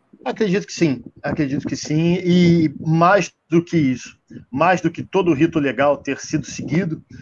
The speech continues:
mais do que todo o trabalho pericial ter sido feito, não há mais o que a gente, é, é, complementar, não há mais o que a gente corroborar, não há mais trabalho pericial, as instruções já foram feitas.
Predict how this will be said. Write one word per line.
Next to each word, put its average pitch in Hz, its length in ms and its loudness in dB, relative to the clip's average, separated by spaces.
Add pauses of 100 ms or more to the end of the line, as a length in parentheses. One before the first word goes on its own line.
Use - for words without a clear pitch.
(140)
mais 156 320 0
do 143 120 -4
que - 260 -6 (120)
todo 175 220 4
o 170 40 -2
trabalho 151 400 2
pericial 151 680 0
ter 143 200 -8
sido 131 280 -6
feito, 156 520 -2 (400)
não 175 220 4
há 165 80 4
mais 175 320 2
o - 20 -12
que - 80 -4
a 156 60 -2
gente, 131 480 -8 (240)
é, 120 260 -4
é, 113 400 -6 (640)
complementar, 165 880 0 (380)
não 208 320 6
há 180 60 6
mais 190 420 2
o 175 60 -4
que 180 120 -4
a 156 120 4
gente 147 600 -4
corroborar, 156 800 4
não 185 240 2
há 185 160 4
mais 156 540 -2
trabalho 139 380 2
pericial, 135 580 0
as 139 140 -4
instruções 151 500 -4
já 139 80 -2
foram 156 300 -2
feitas. 143 560 -4